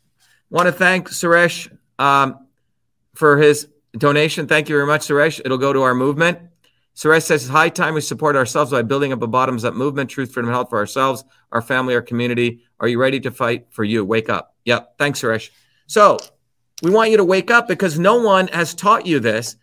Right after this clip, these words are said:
Only our movement will teach you this racketeering in science. So all these people who are getting the journals published so they get tenure are the same people who are heads of the departments, are the same people sitting on the N I H study groups, by and large.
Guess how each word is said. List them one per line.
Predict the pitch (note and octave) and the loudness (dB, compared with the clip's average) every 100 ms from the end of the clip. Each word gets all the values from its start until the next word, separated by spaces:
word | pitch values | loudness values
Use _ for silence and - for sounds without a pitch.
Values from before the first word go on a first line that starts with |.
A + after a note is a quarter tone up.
| _ | _
Only | - G3+ G#3+ F#3+ | -2 2 4 4
our | F#3+ | 4
movement | F3+ G3+ G3 F3 C#3+ | 4 0 0 -4 -2
will | D3+ | -4
teach | G#3+ A3 - | -4 -6 -4
you | D#3+ | -4
this | E3 | -4
racketeering | D#3 D#3+ F3+ F#3+ - F3+ F3 | -2 0 0 -4 -4 -4 -4
in | E3+ | -4
science. | G3+ G#3+ F#3+ A#2 - _ _ _ _ | -2 0 0 -6 -12 _ _ _ _
So | - | -4
all | E3 F#3+ A#3 | 0 2 2
these | A3+ G3+ | 0 -4
people | - A#3 A#3 D3 D3 E3+ - _ - | -4 -4 2 6 6 4 -6 _ -6
who | F3+ | -4
are | |
getting | D#3 G3 G3+ | 4 4 4
the | F3+ | 0
journals | B2 E3+ G#3+ G#3 - | 0 0 2 0 -2
published | D#3+ D#3 D#3 | -2 -2 -4
so | D#3+ | -2
they | D#3 | 0
get | D#3 D3+ | 0 -2
tenure | F#3 G3+ F3 A#2+ D3 - _ - | 0 0 2 0 -2 -8 _ -4
are | D3 | -2
the | |
same | E3 G3 G#3+ | 0 0 0
people | A3 G3 E3 | -2 -2 0
who | |
are | D#3+ | 0
heads | D#3+ | -2
of | D#3 | -2
the | D3 | -2
departments, | C#3 F#3 G3 D3 D#3 D#3 _ _ | -2 2 2 2 -4 -6 _ _
are | D3+ | -2
the | D#3+ | 0
same | - F#3+ | 0 -2
people | G3 E3 F3 | -2 -4 -4
sitting | E3 D#3 D#3+ | -4 -4 -2
on | D#3 | -2
the | D3+ | 0
N | D3+ | 0
I | D3 | 2
H | D3 | 0
study | D3 G#3+ G3 | 0 0 0
groups, | B2+ B2 - | -2 -6 -4
by | C3 B2 | 0 2
and | C#3+ | 4
large. | F3 G#3+ E3 G2 | 6 6 4 0